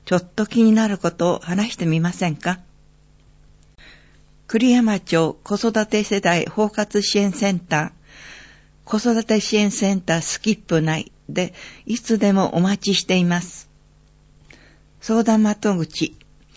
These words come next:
福祉課または社会福祉協議会。相談ダイヤル、丸一、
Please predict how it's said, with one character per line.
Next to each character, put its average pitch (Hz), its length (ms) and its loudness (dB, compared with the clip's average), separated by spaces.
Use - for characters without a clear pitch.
福 - 280 -2
祉 - 280 -2
課 180 220 -6
ま 185 120 -2
た 180 180 -2
は 170 220 0
社 - 220 -6
会 220 240 0
福 - 220 -4
祉 - 220 -2
協 185 280 -2
議 170 140 -4
会。 - 260 -2
相 233 260 2
談 226 220 4
ダ 214 160 2
イ 180 100 0
ヤ 147 140 0
ル、 123 200 -6
丸 208 380 0
一、 - 460 -2